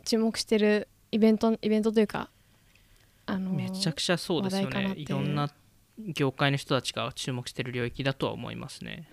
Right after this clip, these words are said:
Speaker 2: なんで、
Speaker 1: うんうんうん。
Speaker 2: まあ、この、まあ、もちろんその、まあ、アメリカでもかなりニュースになってますし、
Speaker 1: はい。
Speaker 2: あの、結構メディア側もちゃんと、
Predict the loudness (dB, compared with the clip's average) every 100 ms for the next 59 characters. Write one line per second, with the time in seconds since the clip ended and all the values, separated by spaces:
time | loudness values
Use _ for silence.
0 | -6 -4 -2 -4 -4 -4 0 0 -2 -6
1 | -16 _ _ -8 -2 0 2 0 0 -4
2 | -12 _ _ _ _ -2 0 -2 -8 -8
3 | -6 0 0 0 -2 -2 -4 -6 -10 -6
4 | -2 0 2 2 0 -4 -8 _ _ -4
5 | -2 -2 -2 -4 -4 -8 -8 -8 -8 -10
6 | -12 -12 -12 -10 -8 -4 0 2 0 -6
7 | -8 -10 -4 -4 0 0 4 4 4 2
8 | 2 0 -2 -4 -4 -2 -2